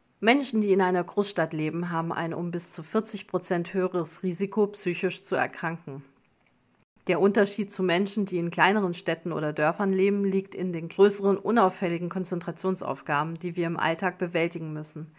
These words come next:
Das liegt aber auch an den wenigen Ruhepolen im Gegensatz zu den erhöhten Anregungen und Konzentrationsaufgaben.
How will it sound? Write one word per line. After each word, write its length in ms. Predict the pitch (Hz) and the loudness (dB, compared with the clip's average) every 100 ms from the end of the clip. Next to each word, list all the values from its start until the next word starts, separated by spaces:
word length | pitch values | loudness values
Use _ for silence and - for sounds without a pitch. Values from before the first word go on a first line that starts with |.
| - _ _ _ _ | -20 _ _ _ _
Das 200 | 190 190 | 2 4
liegt 280 | 220 233 - | 2 -2 0
aber 280 | 185 180 - | 0 2 6
auch 260 | 202 233 | 6 4
an 140 | - 190 | 2 0
den 200 | 180 175 | 0 4
wenigen 340 | 180 202 190 | 4 4 2
Ruhepolen 580 | 175 185 208 196 175 170 | 0 2 2 2 -2 -2
im 140 | 165 | -2
Gegensatz 580 | 165 165 175 170 165 - | -2 0 -2 0 -2 -2
zu 100 | - | -6
den 180 | 175 170 | -2 -2
erhöhten 440 | 139 170 180 175 | -2 -2 -4 -4
Anregungen 720 | 175 156 165 170 170 170 175 | -2 -2 0 -2 -4 -4 -6
und 140 | - - | -6 -6
Konzentrationsaufgaben. 1400 | 180 175 175 170 170 190 185 - - - 131 135 156 | -4 -4 -4 -4 -2 0 0 -2 -8 -8 -8 -8 -12